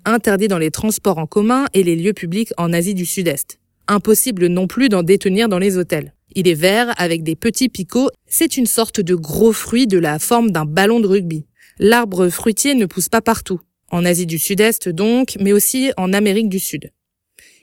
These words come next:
Il s'apparente au jac, un fruit qui lui ressemble, et dans l'aspect et le goût. On peut le retrouver à l'île de la Réunion ou à l'île Maurice. Des scientifiques de Singapour pensent avoir trouvé la cause de l'extrême puanteur du durian.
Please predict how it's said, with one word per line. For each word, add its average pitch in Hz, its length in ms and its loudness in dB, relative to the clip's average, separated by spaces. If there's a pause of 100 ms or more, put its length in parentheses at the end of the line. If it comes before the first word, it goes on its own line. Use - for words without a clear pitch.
Il 214 160 0
s'apparente 254 600 -2
au 202 200 6
jac, 170 480 -4 (120)
un 170 140 -4
fruit 240 220 -4
qui 208 160 -4
lui 175 120 0
ressemble, 226 760 0
et 247 140 2
dans 254 120 2
l'aspect 240 640 0
et 220 200 2
le 185 160 0
goût. 180 260 -4 (400)
On 175 80 -4
peut 208 140 4
le 190 40 2
retrouver 170 540 2
à 175 60 -2
l'île 175 160 -4
de 165 100 -2
la 156 140 0
Réunion 156 380 -2
ou 196 40 0
à 160 80 0
l'île 202 160 0
Maurice. 185 400 -2 (840)
Des 240 200 0
scientifiques 208 420 -4
de 170 120 0
Singapour 214 580 -2
pensent - 240 -4
avoir 156 200 -4
trouvé 208 280 2
la 151 140 -2
cause 214 260 0
de 170 80 0
l'extrême 196 560 -2
puanteur 170 340 -2
du 202 140 0
durian. 165 320 -4